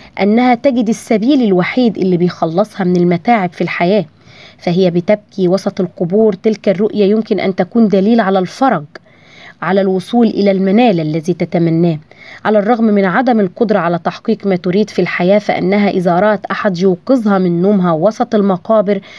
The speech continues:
فإنها سوف تحصل على الفرج وزوال الهم من الله سبحانه وتعالى. تفسير رؤيا المرأة الحامل تنام وسط المقابر. المرأة في فترة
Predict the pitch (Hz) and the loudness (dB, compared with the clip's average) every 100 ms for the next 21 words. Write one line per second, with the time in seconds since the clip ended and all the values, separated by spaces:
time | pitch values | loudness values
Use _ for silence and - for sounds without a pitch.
0 | - - 185 180 202 190 196 190 185 180 | -18 -4 0 2 0 0 -2 -4 -4 -6
1 | - 190 160 170 160 - 226 208 160 180 | -4 -4 0 0 -2 -2 0 0 -2 -4
2 | 170 165 185 175 156 202 208 190 180 156 | -2 0 0 0 0 2 2 2 0 0
3 | 180 180 180 180 - 175 165 165 160 214 | -2 -2 -6 -10 -6 -4 -4 -4 -4 -4
4 | 226 170 147 - _ _ - _ _ _ | -4 -6 -10 -14 _ _ -20 _ _ _
5 | _ _ 277 - 370 349 285 202 190 165 | _ _ -8 -2 0 0 0 0 0 2
6 | 233 - 196 - 233 240 233 233 220 - | 0 0 -2 -4 0 2 4 2 0 -6
7 | _ - 170 185 226 196 180 202 202 202 | _ -6 0 2 2 2 0 0 -4 -2
8 | 175 156 - 123 - - _ - - - | -4 -4 -10 -12 -14 -20 _ -20 -20 -2
9 | - 311 427 247 - 277 233 | 0 2 0 0 -2 -4 -4